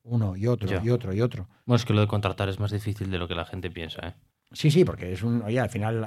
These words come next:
Speaker 1: eh, nosotros vamos, ahí vamos también por el libro, en el sentido de haciendo las cosas bien, y, y es una inversión, y si un año no te sale, pues no tienes, eh, músculo financiero para, para seguir.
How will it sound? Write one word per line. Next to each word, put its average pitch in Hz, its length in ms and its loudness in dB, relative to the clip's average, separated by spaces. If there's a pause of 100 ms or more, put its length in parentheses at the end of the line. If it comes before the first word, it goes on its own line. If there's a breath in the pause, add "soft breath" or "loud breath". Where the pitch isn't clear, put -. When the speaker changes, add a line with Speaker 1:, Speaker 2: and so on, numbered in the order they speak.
Speaker 1:
eh, 104 220 -4
nosotros 104 240 -2
vamos, 120 280 0
ahí 110 140 -6
vamos 110 220 -2 (100)
también 104 240 -4
por 104 140 -6
el 98 80 -6
libro, 147 400 2
en 117 80 -2
el 98 40 -8
sentido 104 300 -8
de 101 320 -4
haciendo 95 220 -10
las 92 80 -10
cosas 90 200 -8
bien, 147 520 6 (420 loud breath)
y, 110 300 -4
y 107 180 -2
es 101 140 -4
una 120 100 2
inversión, 131 640 4
y 104 540 -2
si 107 300 -2
un 110 120 -2
año 123 180 2
no 123 80 2
te 117 80 -6
sale, 156 400 0 (140)
pues 107 240 -16
no 113 140 -6
tienes, 147 380 -4
eh, 107 540 -4
músculo 120 360 -2
financiero 110 420 0
para, 101 560 -2
para 104 140 -8
seguir. 127 320 -4